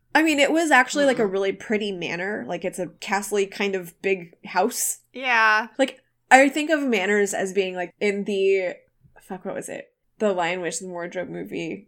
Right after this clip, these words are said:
Speaker 1: Chronicles of Narnia or
Speaker 3: Oh,
Speaker 1: whatever.
Speaker 3: yeah.
Speaker 1: Like, that house
Speaker 2: Yeah.
Speaker 1: is huge and on, like, a gorgeous estate and everything, and, like, they could definitely house and school several, I don't know, dozens of boys or whatever, right? Like,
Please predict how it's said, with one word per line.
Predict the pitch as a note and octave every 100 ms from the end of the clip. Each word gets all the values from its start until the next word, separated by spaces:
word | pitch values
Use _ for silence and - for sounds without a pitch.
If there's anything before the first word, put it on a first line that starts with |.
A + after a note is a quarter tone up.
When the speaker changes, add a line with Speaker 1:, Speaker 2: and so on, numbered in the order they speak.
| _
Speaker 1:
Chronicles | - F3 F#3 F3+
of | F3+
Narnia | F3+ F3
or | C4+ C4+
Speaker 3:
Oh, |
Speaker 1:
whatever. | F3
Speaker 3:
yeah. | F3 A#3+ G#3 F#3 G#3 - _ _ -
Speaker 1:
Like, | A3+ G#3+
that | B3 A#3
house | C#4 -
Speaker 2:
Yeah. | B3+ F#3+
Speaker 1:
is | C4
huge | C4 A3+ G#3
and | G3+
on, | G3
like, | G3+
a | G3+
gorgeous | F#3+ G3+ G#3 G#3+
estate | F#3+ - F#3 -
and |
everything, | E3+ F3 F3 F3 F3 E3+
and, | F3+ F3+
like, | F3 D#3+ - _ _
they | - G3
could | G3 A3
definitely | G3+ G3 F3+ F3
house | F3+ F3 F3 E3+ - -
and | F#3+ F3
school | - - F3 E3+ E3+ D#3+ -
several, | G3+ E3 E3 E3+ E3 _ _
I | F#3
don't | F3
know, | F3+ F#3 E3+
dozens | E3+ E3+ E3+
of | F3 E3
boys | E3+ E3
or | F3
whatever, | G2+ G2 G3 -
right? | F3+ E3
Like, | E3 -